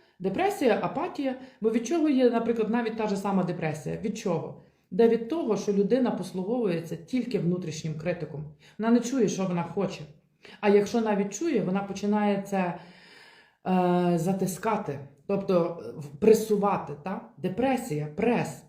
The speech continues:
Ми притискаємо своє справжнє. Ми ним не користуємося. І рано чи пізно, коли психіка йде, живе кожен день з позиції "так треба", а не то, що я хочу, а це все "хочу" відкладає на потім, в один момент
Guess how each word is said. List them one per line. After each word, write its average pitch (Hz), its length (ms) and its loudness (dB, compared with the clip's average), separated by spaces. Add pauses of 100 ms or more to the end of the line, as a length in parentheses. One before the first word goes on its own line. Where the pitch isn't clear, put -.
Ми 196 180 6
притискаємо 214 1080 0
своє 190 640 -2
справжнє. 175 760 -6 (480)
Ми 180 140 2
ним 196 200 6
не 185 120 6
користуємося. 180 840 -2 (460)
І 185 120 -2
рано 185 280 4
чи 175 140 -6
пізно, 220 520 0 (180)
коли 175 180 0
психіка 196 480 2
йде, 165 380 0 (880)
живе 190 380 4
кожен 180 280 2
день 170 380 2
з 160 300 2
позиції 165 640 0
"так - 420 -4
треба", 185 720 -2
а 160 100 0
не 160 100 2
то, 165 200 -2
що 160 160 -4
я 151 140 -2
хочу, - 480 -2 (600)
а 160 100 -2
це 208 200 0
все 190 200 -2
"хочу" 185 340 -2
відкладає 156 480 0
на 147 120 -2
потім, 220 380 -2
в 151 100 -2
один 180 200 4
момент 185 360 0